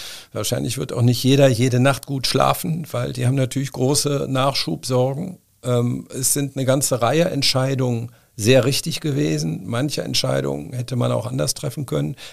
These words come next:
wie aber immer im Leben. Also einer, der alles richtig macht, äh, äh, ist der liebe Gott. Und, ähm, aber wir hier auf der Erde sind, glaub ich, äh, seit dem Paradies fehlerbehaftet. Ähm, nee, aber Scherz beiseite.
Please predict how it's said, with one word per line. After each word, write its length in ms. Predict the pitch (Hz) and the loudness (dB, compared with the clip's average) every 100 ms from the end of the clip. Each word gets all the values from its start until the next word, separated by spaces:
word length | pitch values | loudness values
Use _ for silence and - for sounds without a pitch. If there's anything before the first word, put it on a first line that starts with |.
| - | 0
wie 140 | 127 | 4
aber 160 | 139 143 | 6 6
immer 220 | 180 156 | 4 2
im 120 | 113 | 0
Leben. 320 | 107 110 113 | -2 -2 -4
Also 160 | 120 110 | -2 -2
einer, 240 | - 120 | 0 0
der 160 | 113 - | 2 0
alles 260 | 135 156 | 0 -2
richtig 300 | 156 135 135 | -2 -4 -4
macht, 340 | 151 139 - - | 0 0 -2 -8
äh, 540 | 120 - 50 - - 120 - - - - - - - | -6 -6 -6 -8 -10 -10 -6 -4 -4 -4 -6 -8 -10
äh, 540 | 113 - 120 - 117 | -8 -6 -6 -8 -8
ist 220 | - - 120 | -6 -2 0
der 80 | |
liebe 220 | 120 127 120 | 0 0 2
Gott. 420 | 147 170 - - | 2 2 -2 -6
Und, 440 | 127 123 123 - | -4 -4 -4 -6
ähm, 840 | 120 117 117 80 87 85 - 120 110 | -2 -2 -4 -6 -8 -10 -8 -8 -8
aber 280 | 123 113 113 | -6 -6 -4
wir 160 | 117 135 | -2 0
hier 160 | 123 | 0
auf 120 | 120 | -2
der 160 | - 113 | -6 -4
Erde 260 | 120 123 120 | -4 -4 -6
sind, 180 | 123 | -8
glaub 220 | - 113 117 | -8 -8 -6
ich, 320 | 113 - - | -6 -6 -8
äh, 320 | 110 107 113 | -8 -10 -8
seit 260 | 107 120 120 | -8 -8 -8
dem 120 | 107 | -8
Paradies 480 | 113 110 104 123 113 | -6 -8 -8 -8 -6
fehlerbehaftet. 800 | 123 127 107 95 98 - 85 - - - - - - | -4 -4 -4 -6 -8 -10 -14 -16 -18 -16 -18 -8 2
Ähm, 480 | 113 117 117 107 - | 2 4 2 0 0
nee, 200 | 127 127 | 2 2
aber 220 | 120 117 | 0 0
Scherz 260 | - 123 - | 2 0 0
beiseite. 640 | 120 110 113 123 123 92 | -2 0 0 -2 -4 -6